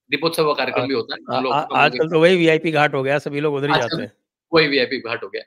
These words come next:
Speaker 1: और बल्कि मैंने एनडीटीवी पे बोला भी, एनडीटीवी के जो कार्यक्रम का जो टाइटल था, वो था अयोध्या एक नया, अ, अयोध्या,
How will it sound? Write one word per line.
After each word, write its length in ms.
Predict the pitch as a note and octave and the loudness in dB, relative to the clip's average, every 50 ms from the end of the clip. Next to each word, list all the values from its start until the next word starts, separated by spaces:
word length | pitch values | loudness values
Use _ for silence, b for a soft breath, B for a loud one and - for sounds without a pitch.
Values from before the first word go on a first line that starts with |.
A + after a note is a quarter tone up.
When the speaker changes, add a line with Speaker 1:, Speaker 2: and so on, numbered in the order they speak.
| b b b b b b _ _ _ - | b b b b b b _ _ _ 0
Speaker 1:
और 160 | D#3 D#3+ E3+ | 4 6 6
बल्कि 220 | E3+ F3+ F3+ F3 F#3+ | 6 4 2 2 2
मैंने 200 | F3+ F3+ F#3+ F3+ | 2 4 6 4
एनडीटीवी 320 | E3+ F3 F3 F3+ E3+ G3 | 4 4 2 0 0 2
पे 100 | G3 G3 | 0 2
बोला 220 | F3 D#3 E3 F3 E3+ | 2 2 2 2 4
भी, 140 | E3+ A3+ | 2 0
एनडीटीवी 500 | A3 - D#3+ D3+ D#3 D#3+ E3 E3 F3 E3+ | -2 0 2 0 0 0 0 -2 -2 -2
के 80 | E3+ F3+ | -2 -2
जो 100 | E3+ F3+ | -2 -4
कार्यक्रम 380 | E3+ - C#3 C3+ C3+ D3 E3 E3 | -2 0 -2 -2 -2 -6 -6 -4
का 100 | F3 F3 | -4 -4
जो 60 | E3 | -4
टाइटल 280 | - - C3 C3 - | -2 -2 -2 -2 -2
था, 140 | D#3 - F3 | -6 -6 -4
वो 100 | E3+ E3 | -4 -4
था 120 | E3 G3 G3 | -2 -2 -2
अयोध्या 440 | - C#3 C#3+ D3+ E3 D#3+ E3 F#3+ | 0 0 0 0 0 0 0 0
एक 80 | G3 G3 | 2 2
नया, 200 | E3 D3+ D#3 E3 | 2 0 0 0
अ, 340 | D#3 - C#3 C#3+ - - _ - | 0 0 -2 -2 -2 -4 _ -2
अयोध्या, 520 | D3 D#3 E3+ E3 E3 F#3 A3 C4 E4+ - | 0 0 0 0 -2 -2 -2 -2 -2 -4